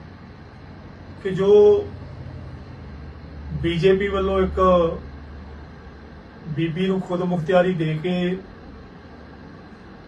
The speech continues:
ਸਿੱਖ ਸਿਧਾਂਤਾਂ ਦੇ ਉਲਟ ਅਤੇ ਖਾਸ ਕਰਕੇ ਪੰਜਾਬੀਆਂ ਦੇ ਉਲਟ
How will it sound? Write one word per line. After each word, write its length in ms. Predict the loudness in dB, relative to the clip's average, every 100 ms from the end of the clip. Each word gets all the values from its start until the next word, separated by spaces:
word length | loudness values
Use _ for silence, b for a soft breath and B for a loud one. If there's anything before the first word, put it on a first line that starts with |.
| -20 -20 -20 -20 -4
ਸਿੱਖ 300 | 0 0 0
ਸਿਧਾਂਤਾਂ 540 | 0 4 4 4 2
ਦੇ 80 | 4
ਉਲਟ 240 | 4 2 0
ਅਤੇ 280 | 2 2 2 -6 -10
ਖਾਸ 300 | -2 0 0
ਕਰਕੇ 300 | 0 -2 -2
ਪੰਜਾਬੀਆਂ 580 | -4 0 0 0 0 0
ਦੇ 100 | 0
ਉਲਟ 240 | -2 -2